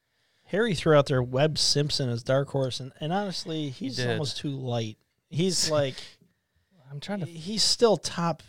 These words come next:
Speaker 2: Oh, he's
Speaker 1: fifteen in the world.
Speaker 2: thirty-five to one.
Speaker 1: Isn't he top fifteen in the world though? Still, I mean, like, that's not dark enough.
Speaker 2: Well, you made him, you made him change a little bit. So, but Webb's a good, I mean, Webb's a good one, middle of the pack. I'd say middle of the pack for him, but then, uh,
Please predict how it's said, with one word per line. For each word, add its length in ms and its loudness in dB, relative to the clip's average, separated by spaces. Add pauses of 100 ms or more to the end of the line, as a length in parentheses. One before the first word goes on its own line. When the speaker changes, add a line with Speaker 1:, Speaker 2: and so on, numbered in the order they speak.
(100)
Speaker 2:
Oh, 80 6
he's 160 0
Speaker 1:
fifteen 220 2
in 40 0
the 60 -4
world. 100 4
Speaker 2:
thirty-five 120 2
to 60 -2
one. 400 -4
Speaker 1:
Isn't 160 -8
he 80 -6
top 240 -6
fifteen 280 -2
in 60 0
the 60 0
world 300 -2
though? 140 -2
Still, 420 -8
I 60 -8
mean, 200 -8
like, 200 -10
that's 420 -12
not 180 -20
dark 220 -18
enough. 180 -20 (180)
Speaker 2:
Well, 100 -6
you 120 -4
made 200 -2
him, 340 -6 (100)
you 100 -18
made 160 -6
him 120 -12
change 300 -12
a 40 -16
little 160 -14
bit. 200 -14
So, 260 -10 (400)
but 200 2
Webb's 260 4
a 40 -6
good, 300 0
I 40 -6
mean, 280 -8
Webb's 240 -4
a 40 -10
good 180 -4
one, 300 -4 (420)
middle 160 -4
of 60 -6
the 60 -4
pack. 280 0
I'd 140 -2
say 120 -2
middle 180 -2
of 60 -6
the 60 -8
pack 160 0
for 100 -14
him, 260 -4
but 160 -4
then, 220 0
uh, 320 2